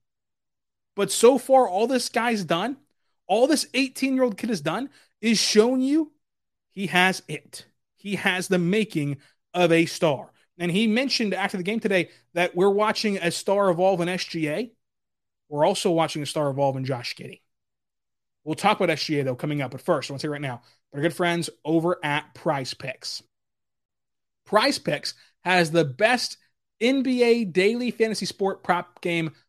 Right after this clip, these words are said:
on the market. Prize Picks offers more N B A props than any other player on the D F S prop operators and offers all the superstar players along with bench players who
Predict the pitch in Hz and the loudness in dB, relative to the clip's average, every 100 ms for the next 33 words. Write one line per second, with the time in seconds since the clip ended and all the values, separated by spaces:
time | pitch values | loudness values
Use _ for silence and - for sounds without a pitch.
0 | _ - 180 202 180 143 127 - - _ | _ -4 0 2 2 0 -4 -12 -20 _
1 | _ _ 196 208 - 220 202 175 185 190 | _ _ 2 2 2 0 0 -2 -2 0
2 | 170 165 175 208 208 - _ 214 247 233 | 0 0 2 4 4 0 _ -4 -2 2
3 | 233 208 - 202 190 - 170 160 - 202 | 2 2 0 -6 -4 -4 -4 -4 -6 -6
4 | 247 302 269 220 226 220 - 175 156 147 | -4 -2 -2 0 2 0 -2 -2 0 0
5 | 143 _ _ _ _ - 156 165 165 151 | -4 _ _ _ _ -4 0 2 0 -2
6 | 156 143 151 170 160 147 156 - - 160 | -4 -4 -2 0 0 0 -2 -4 -4 -4
7 | 143 - _ _ 143 143 143 131 - - | -4 -10 _ _ -8 -6 -6 -8 -12 -20
8 | - _ _ _ 202 220 202 214 226 208 | -20 _ _ _ -2 0 0 0 2 0
9 | - - 202 247 247 214 247 247 262 277 | -2 0 4 6 4 2 -2 -4 -2 -2
10 | 254 - 262 262 - 214 214 226 254 320 | -2 0 2 0 0 0 2 0 0 0
11 | 294 269 - 139 127 214 285 311 - - | 0 -2 -4 -10 -8 -4 -4 -4 -8 -2
12 | 180 135 123 - - _ _ _ - 214 | 0 0 -6 -14 -20 _ _ _ -4 0
13 | 220 208 | 2 0